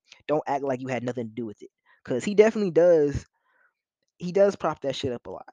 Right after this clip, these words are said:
He does. He, he's, he's one of the people I refer to when I'm saying, like, "Yo, this is the, this is the stuff we are putting on the forefront of hip-hop." He is a, he is one of the biggest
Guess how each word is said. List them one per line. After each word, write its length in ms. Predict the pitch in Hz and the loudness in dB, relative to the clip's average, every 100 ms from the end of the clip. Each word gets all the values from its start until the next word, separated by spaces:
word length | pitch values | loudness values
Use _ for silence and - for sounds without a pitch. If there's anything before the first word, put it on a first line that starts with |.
| _ | _
He 120 | 190 | -4
does. 280 | 262 - - | -2 -4 -6
He, 140 | 170 139 | -10 -6
he's, 200 | 185 143 131 | -6 -6 -6
he's 180 | 202 156 | -4 0
one 160 | 175 | 2
of 60 | 160 | 2
the 40 | |
people 200 | 156 139 127 | 0 -2 -2
I 200 | 139 139 | 0 -2
refer 420 | 131 - 151 143 | -4 -4 -4 -4
to 200 | - 131 | -6 -8
when 120 | 127 | -8
I'm 100 | 120 | -8
saying, 340 | - 139 135 117 | -4 -2 0 -2
like, 200 | 107 104 | -6 -4
"Yo, 260 | 131 127 113 | 0 0 -2
this 160 | 135 | -6
is 80 | 139 | -6
the, 260 | 123 117 104 _ | -4 -4 -4 _
this 140 | 170 208 | 2 4
is 80 | |
the 200 | 160 123 - - _ _ | 4 2 0 -18 _ _
stuff 380 | - - 156 - | -2 4 4 4
we 200 | 151 151 | -2 -2
are 140 | 127 123 | -2 -4
putting 400 | - 175 143 123 | 0 2 2 -2
on 180 | 135 135 | -4 -4
the 80 | 120 | -6
forefront 540 | - 147 131 - 123 | -6 -4 -4 -6 -8
of 120 | 113 - | -8 -10
hip-hop." 340 | 120 - 80 _ _ _ _ | -10 -12 -18 _ _ _ _
He 200 | - 196 190 | -2 8 8
is 160 | 165 | 8
a, 440 | 156 151 143 139 - _ | 6 4 2 -2 -8 _
he 180 | 190 202 | -2 -2
is 120 | 151 | 0
one 140 | 165 160 | -4 -6
of 60 | |
the 100 | 147 | -8
biggest 640 | 135 147 147 143 135 - | -6 -4 -2 -2 -4 -14